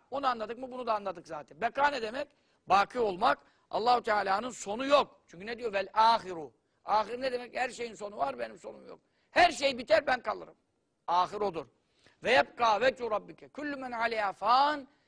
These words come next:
Dünyadaki, alemlerdeki her şey yok olacak. "Ve yebka vecu rabbike zülcelal ve ikram." Celal ve ikram sahibi Rabbinin zatı baki kalacak. Şimdi reklama giriliyor.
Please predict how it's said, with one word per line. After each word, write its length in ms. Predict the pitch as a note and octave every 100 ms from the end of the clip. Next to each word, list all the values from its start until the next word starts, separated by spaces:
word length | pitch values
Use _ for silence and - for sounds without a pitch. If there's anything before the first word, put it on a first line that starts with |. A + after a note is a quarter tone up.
| _ _ _ _ _ _ F3+
Dünyadaki, 560 | C4 C#4 C#4+ C#4+ B3+
alemlerdeki 760 | A#3+ B3+ C#4 C#4 C4+ B3 A#3+ G#3
her 180 | D#4 G4+
şey 240 | D#4+ D4
yok 180 | C4 A3
olacak. 360 | A3 F3+ E3 - _ -
"Ve 80 | E3+
yebka 440 | B3 - G#3 G3
vecu 260 | A#3 A3 A#3
rabbike 520 | C#4 B3+ C#4+ D#4+ D#4 _ _ _
zülcelal 540 | F#3 F#3 F3+ F3 E3 D3+
ve 100 | D3
ikram." 300 | - D3+ C3+
Celal 340 | F#3 A3+ A#3
ve 100 | G#3
ikram 300 | F#3 F#3+ E3+
sahibi 300 | F3+ E3+ F3+
Rabbinin 520 | G3+ G3 G#3 C4+ A#3+ _ _ _ _
zatı 800 | C#3 C3 F#3+ A3+ G#3+ B3+ D#4 D4 - -
baki 340 | G3 F3 D3+
kalacak. 400 | - C#3+ - _ _ _ _
Şimdi 320 | - D#4+ C#4
reklama 360 | B3 A3+ A3 C4
giriliyor. 460 | A#3+ C#4+ D#4 D#4